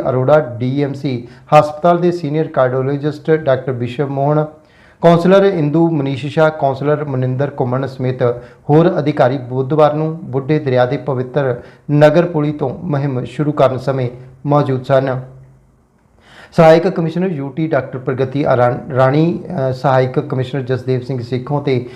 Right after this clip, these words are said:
ਸੀਨੀਅਰ ਕਾਰਡੀਓਲੋਜਿਸਟ ਡਾਕਟਰ ਬਿਸ਼ਨ ਮੋਹਨ ਨੇ ਕਿਹਾ ਕਿ ਇਸ ਸਾਲ ਸ਼ਹਿਰ ਵਿੱਚ ਭਾਰੀ ਬਾਰਿਸ਼ ਹੋਈ ਹੈ ਅਤੇ ਵਸਨੀਕਾਂ ਨੂੰ ਪਾਣੀ ਅਤੇ ਮੱਛਰਾਂ ਤੋਂ ਹੋਣ ਵਾਲੀਆਂ ਬਿਮਾਰੀਆਂ ਤੋਂ ਸੁਰੱਖਿਅਤ ਰੱਖਣ ਲਈ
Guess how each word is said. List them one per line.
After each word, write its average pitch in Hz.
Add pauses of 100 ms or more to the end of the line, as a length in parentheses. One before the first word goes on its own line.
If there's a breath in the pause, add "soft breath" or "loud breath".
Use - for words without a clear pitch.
(160 loud breath)
ਸੀਨੀਅਰ 175
ਕਾਰਡੀਓਲੋਜਿਸਟ 156
ਡਾਕਟਰ 151
ਬਿਸ਼ਨ 127
ਮੋਹਨ 131 (420 loud breath)
ਨੇ 160
ਕਿਹਾ 170
ਕਿ 170
ਇਸ 151
ਸਾਲ 131
ਸ਼ਹਿਰ 131
ਵਿੱਚ 139
ਭਾਰੀ 127
ਬਾਰਿਸ਼ 123
ਹੋਈ 131
ਹੈ 170 (220)
ਅਤੇ 135
ਵਸਨੀਕਾਂ 123
ਨੂੰ 127 (260 loud breath)
ਪਾਣੀ 165
ਅਤੇ 190
ਮੱਛਰਾਂ 151
ਤੋਂ 165
ਹੋਣ 131
ਵਾਲੀਆਂ 139
ਬਿਮਾਰੀਆਂ 123
ਤੋਂ 139
ਸੁਰੱਖਿਅਤ 131
ਰੱਖਣ 123
ਲਈ 123